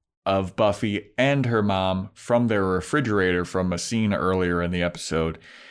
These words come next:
And he has folded it and, like, basically cut Buffy out of the picture. He didn't cut it, but he,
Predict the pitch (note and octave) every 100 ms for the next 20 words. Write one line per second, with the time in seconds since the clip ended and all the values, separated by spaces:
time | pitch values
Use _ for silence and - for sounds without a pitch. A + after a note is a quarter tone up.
0 | - - _ - F#2 F#2 F2+ F2+ F2+ F2+
1 | - - A2+ F#2+ F2 - A#2 B2 A#2 A#2
2 | A#2 E2+ E2+ E2+ F2+ F2 E2 F2 - G2
3 | - F#2+ F2 - G2 - - F#2 F2 F#2+
4 | F2 F2 F#2+ G2 A2 F#2 A2 G#2 - A2+
5 | A2+ A2+ D3+ D3 A#2 F#2+ F2 F2+ F2